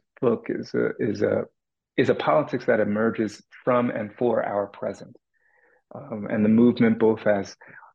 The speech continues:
an organizational structure, you know, with a, you know, a network of organizations, act-, and activists, and most importantly, again, as a political culture,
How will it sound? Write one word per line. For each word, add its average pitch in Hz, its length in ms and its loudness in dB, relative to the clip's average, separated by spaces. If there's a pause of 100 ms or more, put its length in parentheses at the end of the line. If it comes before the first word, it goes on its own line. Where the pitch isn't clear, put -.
an 117 180 0
organizational 120 800 2
structure, 110 760 0
you 110 100 -8
know, 101 100 -8
with 107 180 -12
a, 147 160 -8
you 117 140 -4
know, - 800 -6
a - 60 -4
network 120 320 2
of 113 80 0
organizations, 101 600 0
act-, 123 320 0
and 123 120 -2
activists, 151 420 2
and 160 220 4
most 131 200 0
importantly, 120 460 -4
again, 117 380 -8 (460)
as 123 140 0
a 117 40 -2
political 104 520 -4 (100)
culture, 131 600 0